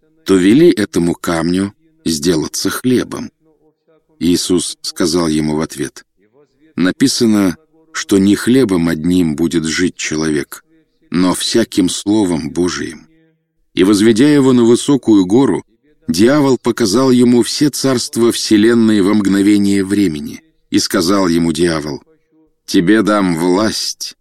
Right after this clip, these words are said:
над всеми сими царствами и славу их, ибо она предана мне, и я, кому хочу, даю её. Итак, если ты поклонишься мне,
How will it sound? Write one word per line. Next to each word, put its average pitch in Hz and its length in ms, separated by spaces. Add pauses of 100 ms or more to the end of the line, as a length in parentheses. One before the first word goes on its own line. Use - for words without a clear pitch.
над 92 280
всеми 107 420
сими 104 400
царствами 78 760
и 98 200
славу 98 540
их, - 500 (400)
ибо 90 340
она 85 440 (200)
предана 76 480
мне, 107 440 (420)
и - 80
я, 95 460
кому 98 320
хочу, - 480
даю 107 340
её. 76 380 (580)
Итак, - 560 (540)
если 95 480
ты 113 260
поклонишься 101 840
мне, - 280